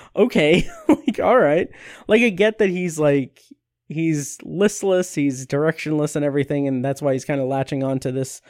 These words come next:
project and everything. But it was just, like, so offhanded and, and just a lot of fun. I think that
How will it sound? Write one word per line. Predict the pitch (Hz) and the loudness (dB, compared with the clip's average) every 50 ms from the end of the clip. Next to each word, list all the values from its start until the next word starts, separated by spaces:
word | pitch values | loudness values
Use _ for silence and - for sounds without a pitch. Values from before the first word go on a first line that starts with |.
| - - - - - _ _ _ _ _ _ | -20 -20 -20 -20 -20 _ _ _ _ _ _
project | - - - 170 175 180 156 147 139 131 127 - | -8 0 2 2 2 2 2 2 0 0 0 -2
and | 135 127 | -2 -2
everything. | 127 120 127 123 127 139 127 123 123 123 120 120 - _ - - _ _ _ _ | 0 0 -2 -2 -2 -2 -2 0 -2 -2 -4 -6 -8 _ -20 -20 _ _ _ _
But | - 170 160 151 151 143 - - _ _ _ _ _ _ - | 0 2 4 4 4 4 2 0 _ _ _ _ _ _ 4
it | 175 180 | 4 4
was | 180 180 175 156 | 6 4 0 2
just, | - 175 170 151 - | 2 0 -2 0 0
like, | - 165 147 131 | -2 -2 -2 -4
so | - - - - - 175 175 185 185 185 180 170 165 160 143 - | -6 -10 -12 -8 -4 -2 2 4 6 6 6 6 6 4 2 -2
offhanded | - - 139 151 165 - - 170 160 156 160 165 156 160 156 160 156 | -2 0 0 0 0 -2 -2 -2 0 0 0 2 2 2 2 2 2
and, | 151 87 117 143 139 139 139 139 135 131 - - - | 0 -2 0 0 0 2 2 2 0 0 -2 -6 -8
and | - 147 139 139 135 131 123 | -4 -2 0 0 0 0 0
just | 139 147 139 - | -2 -4 -4 -2
a | 143 | -4
lot | 143 143 131 131 127 | -2 0 0 -2 -2
of | 120 | -4
fun. | - 131 127 127 | -4 -6 -4 -2
I | 131 147 | -2 0
think | - 185 160 151 | 0 0 0 0
that | 160 147 131 | 0 -2 -2